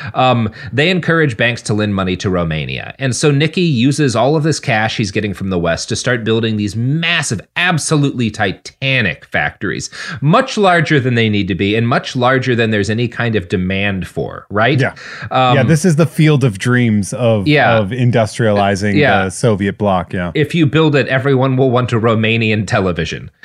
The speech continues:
Speaker 2: Yeah.
Speaker 1: Um, but there are problems with this. One of them is that Romanian steel, 'cause they're also trying to make, like, cars and shit. Romanian steel is of terrible quality, right? This is, I'm not a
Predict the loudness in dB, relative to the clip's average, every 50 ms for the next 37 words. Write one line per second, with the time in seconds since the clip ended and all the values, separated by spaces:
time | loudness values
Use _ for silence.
0 | -4 -2 -2 0 0 0 0 2 2 0 -2 -4 -8 -10 -2 -2 0 2 4 4
1 | 4 2 2 2 2 2 2 2 0 -4 -6 -4 -4 -6 -4 -4 -6 -8 -8 -6
2 | -2 -2 0 0 0 0 0 0 0 0 0 0 0 0 0 0 0 2 0 0
3 | 0 0 -2 -2 -4 -4 -8 -6 -4 -2 -2 0 0 0 -2 -4 -4 -4 -4 -2
4 | 0 2 2 2 0 0 -2 -2 0 0 0 0 0 -2 -2 -2 -2 -4 -4 -4
5 | -4 -2 0 0 0 0 0 -2 -4 -4 -4 -4 -2 -2 -2 0 0 0 0 -2
6 | -2 -4 -4 -2 0 0 2 0 0 -2 -4 -8 -6 -4 -2 0 0 0 -2 -4
7 | -6 -4 -4 -4 -4 -4 -6 -10 -12 -14 -10 -4 -2 0 0 0 -2 -6 -12 -20
8 | -20 -8 _ -2 0 0 0 -2 -4 -8 _ _ _ _ -6 -2 0 0 2 2
9 | 0 -2